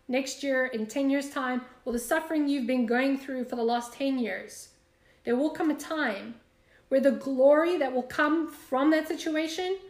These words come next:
will be so glorious that you cannot even compare it to the suffering you had. They won't even be on the same scale. And so I want to encourage you guys with that.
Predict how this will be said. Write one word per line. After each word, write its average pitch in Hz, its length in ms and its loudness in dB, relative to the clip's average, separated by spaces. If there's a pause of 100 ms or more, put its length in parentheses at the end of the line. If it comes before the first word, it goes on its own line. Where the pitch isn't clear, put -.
(240)
will 262 160 2
be 262 120 4
so 339 360 0
glorious 220 680 -2 (400)
that 247 120 2
you 254 160 2
cannot 302 400 -2
even 262 160 -2
compare 233 460 -4
it 214 140 -8
to 220 100 -10
the - 100 -12
suffering - 480 -12
you 113 100 -14
had. - 280 -18 (400)
They 233 100 -8
won't 247 240 -2
even 226 180 -2
be 214 120 -6
on 202 120 -12
the 190 60 -14
same - 280 -14
scale. - 360 -16 (880)
And 226 200 -4
so 254 380 0 (640)
I 247 40 -4
want 247 180 -2
to 262 40 -2
encourage 247 420 0
you 269 80 -4
guys 254 240 2
with 247 160 -6
that. 226 380 -4